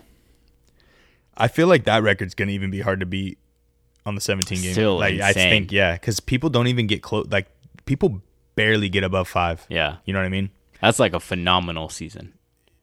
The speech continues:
Speaker 1: Right. Like,
Speaker 2: Yeah.
Speaker 1: and that's, like, five thousand, like, exactly. Like, a
Speaker 2: Yeah.
Speaker 1: phenomenal season's forty-five hundred, you know,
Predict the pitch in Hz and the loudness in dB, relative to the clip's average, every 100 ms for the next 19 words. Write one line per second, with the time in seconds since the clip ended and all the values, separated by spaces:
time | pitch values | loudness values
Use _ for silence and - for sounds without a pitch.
0 | _ 92 95 92 85 - - 92 90 92 | _ -4 2 2 0 -6 -2 0 0 -2
1 | 107 95 98 95 - - 90 87 85 90 | 0 0 2 0 -2 -2 0 2 0 -2
2 | 87 90 87 87 73 - - - 92 80 | -2 -4 -8 -10 -12 -16 -14 -12 -12 -12
3 | 82 73 - - 117 104 - - - - | -14 -16 -20 -10 -6 -6 -6 -2 0 2
4 | 120 127 135 95 120 110 92 - 101 92 | 6 6 6 4 4 4 0 0 0 0
5 | 90 90 98 104 92 82 | -2 -2 -2 0 -2 -4